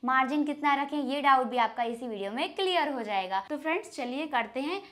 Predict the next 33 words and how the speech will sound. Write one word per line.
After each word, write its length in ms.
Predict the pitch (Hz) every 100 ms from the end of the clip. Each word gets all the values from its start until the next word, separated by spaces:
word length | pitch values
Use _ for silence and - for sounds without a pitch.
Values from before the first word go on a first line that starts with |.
| 208
डेली 300 | 202 233 247
वियर 180 | 247 240
कुर्ते 320 | 226 202 220
की 100 | 220
कटिंग 340 | 220 185 196
करना 340 | 190 185 233 403
स्टार्ट। 460 | - 415 254 180 208
डेली 280 | 233 240 294
वियर 180 | 359
कुर्ता 280 | 359 349 294
बनाने 340 | 240 226 226 220
के 100 | 254
लिए 140 | 277
हमने 280 | 254 247 226
फैब्रिक 380 | 226 208 214 262
लिया 220 | 262 277
है, 180 | 320 359
लंबाई 340 | 233 233 254
में 120 | 311 370
ये 120 | 359
फैब्रिक 400 | 339 269 220 196
दो 120 | 208
मीटर 320 | 226 240 262
है 120 | 294 392
और 160 | 294
चौड़ाई 340 | 247 262 254 311
में 120 | 381
ये 100 | 330
फैब्रिक 400 | 254 214 214 -
चालीस 420 | - 339 240 226
इंच 200 | 214 190
का 120 | - 196
है। 180 | 190